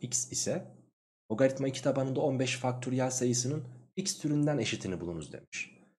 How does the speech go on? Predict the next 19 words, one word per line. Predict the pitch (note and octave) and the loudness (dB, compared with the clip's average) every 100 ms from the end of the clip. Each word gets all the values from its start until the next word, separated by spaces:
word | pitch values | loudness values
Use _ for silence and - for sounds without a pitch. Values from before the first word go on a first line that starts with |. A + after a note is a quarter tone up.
| _ _ - | _ _ -6
Şimdi | C3+ C3 | -2 4
bakınız, | D3+ C3 - - - - - - _ _ _ _ _ | 4 4 -2 0 -2 -8 -18 -20 _ _ _ _ _
ben | B2 C3 B2 - | 2 2 -2 0
logaritma | G#2+ G#2+ B2+ B2+ C3+ C3 A#2+ - - | 2 6 4 2 -2 -2 -2 -8 -10
iki | - D#3 | -4 -2
tabanında | C#3 A#2 G#2 E2+ E2 - - - - _ _ _ _ _ - | 2 2 2 0 -2 -2 -4 -10 -20 _ _ _ _ _ 2
on | D3+ D3+ | 4 4
beş | C3+ C#3+ - - | 2 2 -2 -2
çarpı | D3 C3 B2 - | 2 2 2 0
on | - C#3 | 2 2
altı | C3+ A#2+ G#2+ - G2 - - - _ | 4 4 4 0 0 -2 -14 -20 _
demeyelim. | C3 C3 F2 D#2+ F#2 F#3+ - - - _ _ _ _ | 6 8 6 4 0 -2 -4 -14 -20 _ _ _ _
On | D3+ D3 | 4 4
beş | C#3 C3 | 2 2
faktöriyel | - C3 B2 - C3 D3+ D#3 D3 | 0 -2 -2 -2 2 4 4 2
çarpı, | - A2+ G2 F#2 D#2+ - - _ _ _ | 2 2 2 -2 -4 -6 -20 _ _ _
faktöriyeli | C3+ - C#3 C3 G2+ G2 | -6 -2 2 4 2 -4
düzgün | A2 A2+ G2+ | -6 -2 -2
yazalım. | F2 E2 F#2 | -2 -2 -2